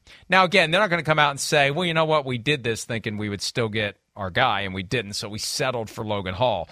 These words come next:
Sorry, Logan. <laughs> Sorry, Logan. That's kinda what, that was the first inclination I had last year, that Urban Meyer had no frickin' clue.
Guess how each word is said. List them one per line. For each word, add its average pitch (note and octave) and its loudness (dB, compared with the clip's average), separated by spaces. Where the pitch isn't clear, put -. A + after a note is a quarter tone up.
Sorry, D#3 2
Logan. A2+ 0
<laughs> F#3+ 6
Sorry, C4+ 6
Logan. F3 6
That's D#4 6
kinda C4 6
what, F#3+ 4
that F4+ 8
was G4+ 2
the A#3+ 6
first A3+ 4
inclination D#3+ 4
I D3+ 8
had D3+ 6
last C#3+ 4
year, D#3 4
that C#3 -2
Urban C3+ 0
Meyer C3+ 6
had C3+ 0
no C#3 2
frickin' C3 -2
clue. C3+ 0